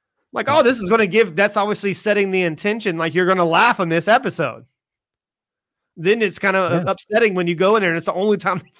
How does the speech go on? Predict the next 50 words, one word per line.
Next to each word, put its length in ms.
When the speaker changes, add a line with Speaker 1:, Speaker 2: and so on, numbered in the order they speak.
Speaker 1:
freaking 180
laughed. 420
<laughs> 280
Speaker 2:
Yeah, 80
you're 220
laughing, 320
y-, 160
you're 160
laughing 280
a 60
lot 240
on 80
your 140
podcast. 500
Speaker 1:
I 80
love 260
it 160
because 180
I 60
love 160
what 100
I 60
do. 180
Speaker 2:
Yeah. 180
Yeah, 140
Speaker 1:
I 80
Speaker 2:
yeah. 60
Speaker 1:
love 180
it. 220
This 140
is 60
Speaker 2:
And 60
Speaker 1:
my 100
Speaker 2:
people 180
can 60
Speaker 1:
favorite 160
Speaker 2:
feel 120
Speaker 1:
part 80
of 60
my 120
Speaker 2:
this. 160
Speaker 1:
day. 120
It's 120
my 120
favorite 220
part 160
of 60
my 100
Speaker 2:
Yeah. 140
Speaker 1:
day. 60